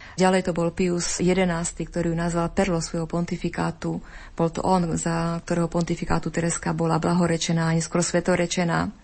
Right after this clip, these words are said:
Spomenula by som určite Jana Pavla druhého, ktorý ju vyhlásil za učiteľku cirkvi, ktorý o nej povedal, že toto je tá moderná svetica, sprievodkyňa kresťana pre tretie tisícročie.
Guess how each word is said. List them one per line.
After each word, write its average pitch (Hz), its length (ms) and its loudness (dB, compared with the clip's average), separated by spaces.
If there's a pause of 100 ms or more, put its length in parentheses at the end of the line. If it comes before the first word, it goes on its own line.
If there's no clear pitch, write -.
Spomenula 185 520 2
by 175 160 -4
som 170 400 0 (240)
určite 175 400 0
Jana 175 240 2
Pavla 180 320 0
druhého, 170 640 0 (320)
ktorý 170 160 0
ju 165 80 0
vyhlásil 175 480 0
za 180 80 -2
učiteľku 180 480 -2
cirkvi, 180 640 -2
ktorý 175 400 2
o 175 80 -2
nej 170 160 0
povedal, 170 480 0
že 165 160 -2
toto 185 240 0
je 170 80 0
tá 170 80 0
moderná 175 480 2
svetica, 170 560 -2
sprievodkyňa 170 720 0
kresťana 170 400 0
pre 165 160 -2
tretie 170 320 0
tisícročie. 165 880 0